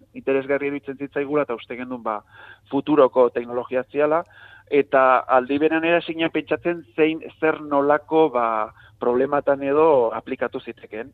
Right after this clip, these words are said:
Eta egia esan, nola, este, lan esperientzia bagendun, eh, elkartu ginen hirurak, eh, ikusi gendun berehala irakurketa inteligente bat, eh, eh, egiteko gai baldin baginen,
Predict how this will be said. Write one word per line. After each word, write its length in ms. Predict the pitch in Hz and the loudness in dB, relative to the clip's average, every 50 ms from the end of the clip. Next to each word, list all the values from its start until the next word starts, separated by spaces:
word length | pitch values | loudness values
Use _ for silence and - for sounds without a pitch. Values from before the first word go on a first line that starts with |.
| _ - | _ -12
Eta 300 | 120 117 - 123 120 120 | -12 -6 -4 -2 -2 -2
egia 220 | 123 143 160 160 | 0 0 0 0
esan, 260 | - - 170 160 156 147 | 2 2 0 0 0 0
nola, 460 | 131 117 117 117 113 110 113 110 107 - - - - - - _ _ | -4 -4 0 0 0 2 0 -2 -4 -6 -14 -20 -20 -20 -20 _ _
este, 380 | - 120 117 - - _ 123 120 | -6 -6 -6 -6 -4 _ -2 2
lan 160 | 127 135 143 | 2 2 2
esperientzia 600 | 156 147 - - 160 151 156 156 147 - 165 147 143 | 2 -4 -4 -4 -4 -4 -4 -6 -4 0 0 0 0
bagendun, 400 | 147 143 151 151 151 156 151 143 139 | 0 -4 -6 -2 -2 -2 -2 0 -2
eh, 200 | 139 139 135 135 | -2 -2 -2 -2
elkartu 380 | 131 - - 139 - - 147 147 | -4 -4 -6 -8 -6 -6 -10 -8
ginen 240 | 147 147 143 143 | -6 -6 -4 -2
hirurak, 400 | 147 147 147 156 165 165 160 - - _ | -2 0 4 4 4 2 2 -4 -12 _
eh, 140 | _ 120 117 | _ -16 -16
ikusi 320 | 113 - 131 131 - 139 135 | -12 -12 -12 -10 -8 -8 -8
gendun 220 | 135 143 143 139 131 | -6 -6 -6 -4 -2
berehala 520 | 139 135 139 135 131 131 135 139 143 151 147 131 117 107 104 101 - _ - - - _ _ | -2 -2 0 0 0 -2 0 2 2 4 4 2 2 0 -2 -6 -10 _ -20 -20 -20 _ _
irakurketa 920 | - 127 135 147 151 - 180 170 - 170 160 165 160 156 151 151 151 147 | -4 0 2 2 2 2 0 0 -2 -4 0 2 4 4 4 4 2 2
inteligente 640 | 147 127 135 - 151 147 151 143 - 135 131 - 127 | 0 -4 -2 -2 -2 -2 -2 -4 -6 -8 -4 -2 0
bat, 240 | 120 120 120 117 - - | 0 0 0 -2 -4 -8
eh, 400 | 120 117 117 113 110 110 107 - - - | -8 -6 -6 -6 -8 -8 -12 -16 -18 -16
eh, 320 | - 117 110 110 113 110 - 117 | -12 -10 -8 -8 -8 -8 -10 -10
egiteko 460 | 123 127 123 143 135 - - 139 135 | -10 -4 -2 -2 -2 0 2 2 4
gai 200 | 131 147 147 151 | 4 4 2 4
baldin 320 | 139 135 131 131 135 143 143 | 4 2 2 2 2 -2 -2
baginen, 540 | - 143 135 139 139 156 170 180 196 208 | -2 -2 -2 -4 -4 -2 -2 -2 -2 -4